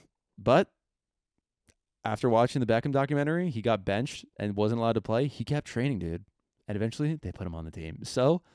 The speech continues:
let's see. We're oh and two, all right? We're oh and two. That's where I'm gonna leave it off at. Well, actually, one more thing.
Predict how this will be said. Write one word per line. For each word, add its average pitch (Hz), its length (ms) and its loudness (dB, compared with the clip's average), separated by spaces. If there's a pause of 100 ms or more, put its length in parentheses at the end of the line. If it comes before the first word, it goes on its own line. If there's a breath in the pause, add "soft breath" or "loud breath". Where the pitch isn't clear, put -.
(160)
let's 110 180 -2
see. 90 260 -6 (380 soft breath)
We're 135 140 6
oh 160 120 12
and 165 120 4
two, 101 440 4
all 110 80 2
right? 143 220 4 (540)
We're 123 140 6
oh 139 80 8
and 127 100 2
two. 101 240 2
That's 107 200 -2
where 135 60 4
I'm 123 60 2
gonna 117 100 0
leave 110 120 0
it 101 60 0
off 90 220 -2
at. 82 180 -8 (420)
Well, 135 200 8
actually, 127 280 4
one 107 140 2
more 98 120 -2
thing. 90 240 -8